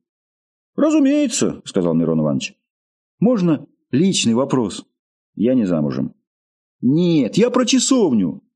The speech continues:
Понимаете, я здесь человек относительно новый,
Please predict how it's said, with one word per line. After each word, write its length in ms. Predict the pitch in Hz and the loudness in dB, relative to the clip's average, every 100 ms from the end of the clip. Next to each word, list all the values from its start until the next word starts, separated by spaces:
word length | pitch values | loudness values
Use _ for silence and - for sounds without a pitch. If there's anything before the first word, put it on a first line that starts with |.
| _ _ _ - - - - - | _ _ _ -20 -20 -20 -12 -2
Понимаете, 520 | 170 233 247 196 110 | 2 2 0 0 2
я 160 | 147 175 | 2 2
здесь 260 | 165 214 | 0 0
человек 440 | - 190 196 202 196 | 0 0 0 0 0
относительно 760 | 190 190 180 202 196 180 185 | 0 0 2 0 0 2 2
новый, 760 | 185 202 233 190 127 101 76 | 2 2 2 2 0 0 -2